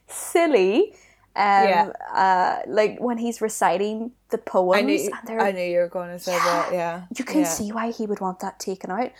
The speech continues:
Speaker 1: But
Speaker 2: Oh,
Speaker 1: don't,
Speaker 2: yeah.
Speaker 1: don't recite a poem, like, ad hoc. Was he making that dolphin poem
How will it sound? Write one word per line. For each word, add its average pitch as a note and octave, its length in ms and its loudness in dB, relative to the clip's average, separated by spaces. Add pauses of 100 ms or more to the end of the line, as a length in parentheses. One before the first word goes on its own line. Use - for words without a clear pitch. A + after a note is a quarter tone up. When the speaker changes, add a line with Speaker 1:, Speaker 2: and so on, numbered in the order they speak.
(220)
Speaker 1:
But D#4+ 160 0
Speaker 2:
Oh, F3+ 120 -8
Speaker 1:
don't, D#4 240 6
Speaker 2:
yeah. F3+ 140 -8 (520)
Speaker 1:
don't F4+ 340 2 (180)
recite C#4 540 2
a A3+ 60 -2
poem, A3 440 0
like, G3 220 0
ad F#3 280 -2
hoc. F#3 400 2
Was B3 160 0
he D#4+ 180 0
making B3+ 400 0
that A3 300 -6
dolphin F3+ 440 -2
poem B3+ 320 2